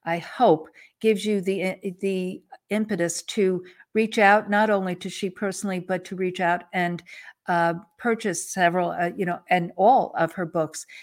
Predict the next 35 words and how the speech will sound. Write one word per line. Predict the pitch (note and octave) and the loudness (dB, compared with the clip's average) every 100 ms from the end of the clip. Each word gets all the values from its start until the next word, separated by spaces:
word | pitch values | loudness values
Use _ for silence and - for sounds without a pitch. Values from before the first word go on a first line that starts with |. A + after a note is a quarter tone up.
| - | -8
They | F3+ E3+ | 0 0
are | E3 | 0
truly | E3 - A3 G3 F#3 | -4 0 2 4 2
worth | F3 E3 D#3+ D#3 - | 0 -2 -2 -4 -10
reading | F3 D#3+ D#3+ D3+ D#3 | -4 -2 -2 -4 -6
and | D#3+ D3+ | -10 -10
spending | - D3+ D3 D3 | -8 -8 -10 -12
time | - D3+ D#3 | -8 -8 -6
with | D#3+ D#3+ | -8 -8
Sharon | F3 D#3+ D#3+ | -6 -4 -4
and | E3 D#3 | -6 -8
her | D#3 | -8
information. | D#3+ D#3+ E3+ D#3+ E3 D#3+ D3+ C#3+ _ - - - - | -8 -8 -6 -6 -6 -8 -12 -16 _ -20 -20 -20 -2
If | G3+ F#3+ | 0 2
you, | G#3+ A3+ A3 - | 2 2 0 0
uh, | F#3+ F3+ F3+ | 2 2 2
would | F#3 F3+ | 0 0
be | G3+ | -4
so | - - A3+ | -2 4 4
kind | A#3 A#3 G3+ G#3 F#3+ | 4 2 4 2 -2
to | G3+ | -4
go | F3+ G3 G3 G3 - - - | 4 6 6 2 -6 -20 -12
to | - G#3+ G3 | -4 -2 0
YouTube | F3+ A#3+ A#3 - A#3 A3 | -2 -2 -4 -2 0 0
where | F3+ E3+ | 0 0
this | E3 G3+ - | 0 -2 -2
is | F#3 | -6
playing, | - - F#3+ G3 G3+ G#3 - _ - | -6 -2 0 0 -2 -6 -16 _ -10
to | - F#3+ F3+ | -2 0 0
subscribe | F3+ G3+ F3+ - G3+ G3 G3 | -2 -6 -6 -2 4 4 2
to | - F#3+ | -2 -4
the | |
Megan | F#3 F#3 F3+ | -2 -2 -2
DiMartino | E3+ F3+ E3 E3 - G3+ F#3+ | -2 -2 -2 -6 -6 -4 -4
page. | - G3+ F#3 F#3 | -4 -4 -2 -4